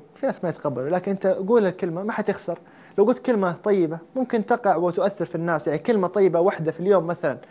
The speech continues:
خلي برنامج عملي، كلمة طيبة واحدة في اليوم، خلال السنة يكون سويت ثلاثمية وخمسة وستين كلمة،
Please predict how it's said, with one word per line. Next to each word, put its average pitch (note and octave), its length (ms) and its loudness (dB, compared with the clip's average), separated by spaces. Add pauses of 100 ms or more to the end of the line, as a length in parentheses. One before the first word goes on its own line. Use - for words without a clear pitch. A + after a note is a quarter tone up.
(220)
خلي B3+ 220 4
برنامج G#3+ 400 2
عملي، E3+ 260 -2
كلمة A3 260 0
طيبة G3 240 2
واحدة F3 200 0
في - 80 -8
اليوم، E3 260 -2 (640)
خلال A#3 220 -2
السنة F#3 380 -4 (520)
يكون F3+ 220 0
سويت F3 440 2
ثلاثمية E3+ 420 -4
وخمسة D#3+ 240 -6
وستين D#3 520 -4 (380)
كلمة، D3 240 2